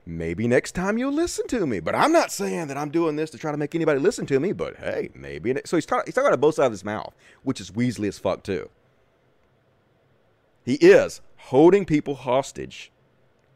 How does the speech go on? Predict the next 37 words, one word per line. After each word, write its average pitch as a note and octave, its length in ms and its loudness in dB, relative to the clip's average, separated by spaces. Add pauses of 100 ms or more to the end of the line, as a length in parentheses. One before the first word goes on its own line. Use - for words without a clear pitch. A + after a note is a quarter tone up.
because G#2+ 320 0
they A#2 160 4
didn't C#3 220 4
give C3 160 4
in B2+ 80 -2
to A2+ 100 -4
his A2+ 160 -2
demands. G2 720 -6 (500)
And G#2 160 -4
he's B2+ 140 0
like, G2 140 2
"Well, G2+ 240 4
you F#2 80 -8
didn't G#2+ 100 -4
give C#3+ 80 4
in D#3+ 60 0
to E3+ 60 0
my F3+ 100 6
three F#3+ 200 0
demands, A#3+ 460 0
so A#2 380 4
let's G#2+ 240 0
just G3 160 -4
let G#3 120 2
fascism C3+ 680 2
win G2 140 -2
again F2+ 180 -6
for - 100 -8
another F2 160 -6
four E2+ 240 -6
years. C#2 180 -8
Let's D#3+ 140 0
help - 160 -6
Trump F3+ 340 0
get C#3 100 2
elected G#2 280 -2
another F#2+ 220 -6